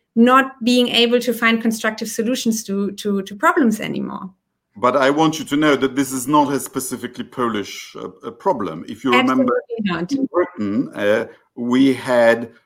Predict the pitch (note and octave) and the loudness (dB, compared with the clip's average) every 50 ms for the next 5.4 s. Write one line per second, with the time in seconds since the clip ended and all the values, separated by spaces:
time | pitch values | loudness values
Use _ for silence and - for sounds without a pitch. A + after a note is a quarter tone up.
0 | _ _ - C#3+ - - - D3 D#3+ E3+ E3 - - - D3 C3 C3 B2+ A#2+ - | _ _ -12 -12 -12 -2 2 2 4 4 2 -2 -2 0 4 4 4 4 0 -4
1 | - - - C3+ B2+ B2 A#2 A2 A2 A2 G2+ - - D3+ D3 D3 D3 C#3 B2 A#2 | -8 -2 2 4 4 4 4 2 0 -4 -6 -8 -4 -2 0 2 2 2 2 0
2 | A2 G#2 F2+ F#2 G2 F#2+ G2 G2+ A#2+ C#3+ D3+ - - _ _ _ _ _ _ - | -2 -4 -4 -4 -2 0 2 2 0 0 -2 -6 -12 _ _ _ _ _ _ -10
3 | C3 B2 B2 - - D#3+ E3 D#3+ D3+ D3 C#3 D3 D3 C3 B2 - - _ D3+ D#3+ | -10 -10 -8 -4 0 2 4 6 6 6 6 4 2 -2 -4 -6 -6 _ 2 4
4 | F3 F#3+ F#3+ F#3 F3+ D#3+ C3+ D#3+ D3+ C3+ C3+ C#3 C#3+ - F3 F3 D#3+ - - A#2+ | 4 4 4 4 4 2 2 2 2 2 0 -2 -4 -6 -8 -10 -10 -8 -6 -6
5 | G2 F#2 A2 D#3 - - - _ | -4 -2 -2 -4 -4 -6 -12 _